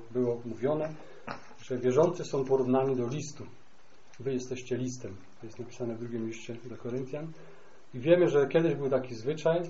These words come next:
e, taki sposób właśnie otrzymania ratunku, że marynarze, e, wrzucali,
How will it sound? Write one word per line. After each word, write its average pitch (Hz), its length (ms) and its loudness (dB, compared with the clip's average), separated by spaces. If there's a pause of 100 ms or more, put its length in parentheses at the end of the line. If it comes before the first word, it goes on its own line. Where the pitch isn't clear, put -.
(580)
e, 123 40 0 (1500)
taki - 200 -10
sposób 170 520 2 (180)
właśnie 120 480 -4 (120)
otrzymania 139 500 2
ratunku, 151 460 0
że 135 220 0 (260)
marynarze, 131 640 4 (560)
e, 123 220 -2
wrzucali, 127 640 0